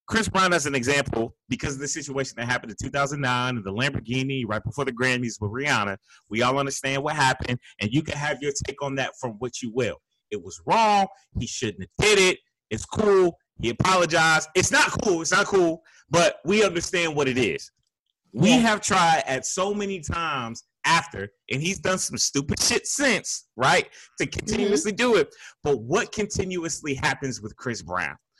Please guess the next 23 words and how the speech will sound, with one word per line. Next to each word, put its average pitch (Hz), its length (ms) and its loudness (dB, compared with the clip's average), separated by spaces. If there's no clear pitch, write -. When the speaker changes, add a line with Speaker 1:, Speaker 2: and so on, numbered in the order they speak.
Speaker 1:
What 185 220 2
is 247 140 2
the - 180 -4
common 226 340 4
denominator 165 680 2
from 123 320 -2
why 175 300 4
this 170 300 0
nigga 143 400 2
does 151 180 -4
not 151 240 2
get 156 160 0
canceled? 123 340 -4
Because - 240 -6
time 294 460 4
and 247 160 2
time 247 340 4
again, 220 540 2
he 233 80 4
will 208 200 4
hit 330 340 2
your 240 200 6
ass 160 440 4